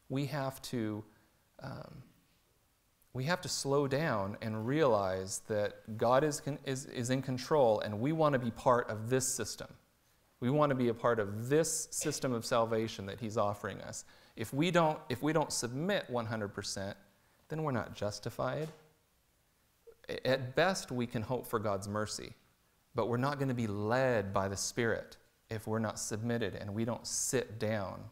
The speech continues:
in these green pastures. What we also see here is we see an unlimited supply. These baskets were overflowing, okay? And again, Christ is trying to tell us something here.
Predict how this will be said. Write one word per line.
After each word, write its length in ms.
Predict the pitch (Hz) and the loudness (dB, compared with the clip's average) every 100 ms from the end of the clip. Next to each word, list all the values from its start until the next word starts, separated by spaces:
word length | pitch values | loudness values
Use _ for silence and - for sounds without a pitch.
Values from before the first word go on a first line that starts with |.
| - | -10
in 140 | 104 101 | -8 -6
these 180 | 98 | -6
green 300 | - 107 95 | -6 -6 -6
pastures. 580 | 92 - - - - - - _ _ - _ _ _ _ _ _ _ _ _ _ _ _ _ _ _ _ _ _ - - _ _ _ _ _ _ _ - | -8 -10 -10 -16 -16 -18 -18 _ _ -20 _ _ _ _ _ _ _ _ _ _ _ _ _ _ _ _ _ _ -20 -20 _ _ _ _ _ _ _ 0
What 160 | 120 117 | 2 6
we 120 | 131 | 6
also 320 | 151 147 131 | 6 6 2
see 280 | - 127 117 | 2 0 0
here 440 | - 120 123 151 123 | 0 2 2 2 0
is 320 | 127 113 117 | 0 0 0
we 120 | 113 | 0
see 520 | - 127 117 113 110 - | 0 0 0 -2 -4 -6
an 120 | 110 - | -8 -2
unlimited 680 | 139 160 143 147 147 131 113 | 0 0 0 2 2 2 2
supply. 580 | - 110 - 113 95 60 - - | 0 -4 0 2 2 -4 -10 -8
These 180 | 113 113 | -4 -2
baskets 580 | 120 135 143 - 135 - | 2 2 2 2 -2 0
were 120 | - 135 | 0 4
overflowing, 800 | 151 165 170 135 123 101 - - _ _ _ _ _ 107 | 4 4 0 2 2 2 -4 -14 _ _ _ _ _ -12
okay? 360 | 104 98 110 - - _ _ _ _ - | -4 -4 -4 -8 -20 _ _ _ _ -6
And 280 | 117 117 117 | -2 0 0
again, 500 | 120 123 170 147 98 92 - _ _ _ _ - | -2 0 0 2 0 -6 -14 _ _ _ _ -4
Christ 400 | - 135 143 143 | 2 4 2 -2
is 100 | 131 | -6
trying 300 | - 139 135 | -4 -4 -2
to 80 | 139 | -4
tell 380 | - 160 175 | -4 0 2
us 160 | 156 - | 2 0
something 440 | 135 117 113 107 | 0 -2 -2 -6
here. 340 | 101 110 82 | -4 -4 -6